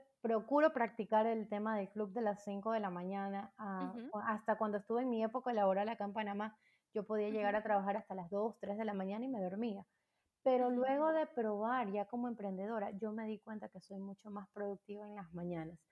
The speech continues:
Speaker 1: y cambié totalmente, o sea, le vol-, le di la vuelta a la tortilla completamente.
Speaker 2: <laughs>
Speaker 1: Y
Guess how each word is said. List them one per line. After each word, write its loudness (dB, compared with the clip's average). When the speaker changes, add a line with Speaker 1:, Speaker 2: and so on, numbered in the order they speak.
Speaker 1:
y -6
cambié 2
totalmente, -4
o -12
sea, 0
le 2
vol-, 2
le -2
di 0
la 2
vuelta 0
a 0
la 0
tortilla -2
completamente. -6
Speaker 2:
<laughs> 0
Speaker 1:
Y 2